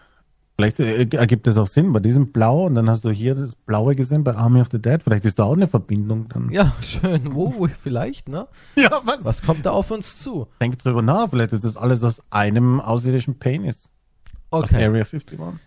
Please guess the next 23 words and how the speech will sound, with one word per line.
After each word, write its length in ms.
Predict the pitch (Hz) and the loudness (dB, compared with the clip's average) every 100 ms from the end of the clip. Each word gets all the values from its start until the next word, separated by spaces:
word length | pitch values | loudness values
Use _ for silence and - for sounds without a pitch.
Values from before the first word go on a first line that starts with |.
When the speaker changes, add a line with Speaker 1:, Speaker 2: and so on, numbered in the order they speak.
| - | -10
Speaker 2:
Ich 160 | 127 | -2
hoffe, 140 | 180 180 | 0 2
ihr 40 | |
habt 160 | 165 - | 0 2
einiges 360 | 160 175 156 | 0 0 -6
wieder 140 | 151 147 | -4 -4
mitgenommen 640 | 160 - 160 151 156 151 | -4 -4 -4 -4 -4 -8
und 360 | - 123 120 - | -8 -8 -8 -8
könnt 180 | 139 127 | -6 -4
jetzt 160 | 120 | -6
gut 200 | - 135 | -6 -10
in 40 | 123 | -6
die 100 | 110 | -4
Woche 200 | 139 139 | -2 -4
starten. 520 | - 120 120 123 110 | -4 -2 -4 -8 -12
Wie 80 | 135 | -6
gesagt, 640 | 131 117 117 - - - _ - - - | -2 0 0 -2 -16 -20 _ -20 -14 -6
der 60 | |
Podcast 460 | - 143 - 170 - | -2 -2 0 -2 -2
ist 80 | - | -6
für 140 | - | -2
alle 180 | 135 127 | 2 2
da 400 | 113 110 110 | 2 -2 -4